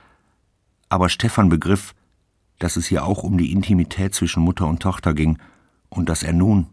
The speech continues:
da es ein Problem gab, eben doch nur der Stiefvater war, das heißt ein fremder Mann, der sich in diese Intimitäten nicht einmischen sollte.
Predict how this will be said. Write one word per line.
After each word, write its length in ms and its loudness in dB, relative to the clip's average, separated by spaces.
da 100 -4
es 120 -6
ein 160 -6
Problem 420 2
gab, 300 2
eben 260 2
doch 220 0
nur 160 4
der 100 0
Stiefvater 600 -2
war, 260 -4
das 200 -6
heißt 260 0
ein 140 -6
fremder 320 0
Mann, 300 2
der 120 -4
sich 120 -8
in 100 0
diese 240 0
Intimitäten 680 -2
nicht 220 -4
einmischen 480 -2
sollte. 360 -8